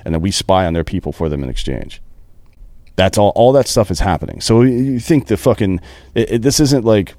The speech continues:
all these movies about the agency where it's like they're coming after a rogue agent like Jason Bourne or some shit, and you're like, "Man, these people are kinda fucked up." That's not even the,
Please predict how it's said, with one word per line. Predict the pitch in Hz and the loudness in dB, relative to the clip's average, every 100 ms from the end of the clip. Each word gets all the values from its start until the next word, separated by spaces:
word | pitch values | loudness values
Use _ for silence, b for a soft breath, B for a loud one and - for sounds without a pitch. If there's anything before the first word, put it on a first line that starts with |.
| - b - - - - - - - 107 101 - | -20 b -20 -20 -20 -6 -2 -2 -2 -4 -4 2
all | 151 | 2
these | 175 147 | 4 4
movies | 131 135 110 | 4 4 4
about | 95 87 | 2 0
the | 85 | 0
agency | 90 85 82 82 76 | -2 -4 -6 -4 -4
where | 76 | -4
it's | 73 - | -4 -4
like | 78 69 b b b | -4 -4 b b b
they're | - 85 | -4 -4
coming | - 87 87 | 0 0 2
after | 85 80 85 82 78 | 0 -2 -2 -2 -2
a | 69 | -4
rogue | 69 87 85 78 | -4 -2 -2 -2
agent | 80 80 80 | -4 -4 -4
like | 78 78 | -6 -8
Jason | 78 80 - 80 | -6 -6 -4 -6
Bourne | 76 85 87 | -4 -4 -4
or | 82 | -6
some | - 87 | -4 -4
shit, | - 95 90 | -4 -2 -2
and | |
you're | 85 | -2
like, | 80 | -2
"Man, | 90 98 | -2 0
these | 101 | -2
people | - - 69 | -4 -6 -6
are | |
kinda | - 87 | -4 -6
fucked | - 104 - - | -2 -2 -2 -2
up." | 78 - | -2 0
That's | 113 - | 0 0
not | 135 90 | 0 -2
even | 76 60 | -4 -8
the, | 65 | -10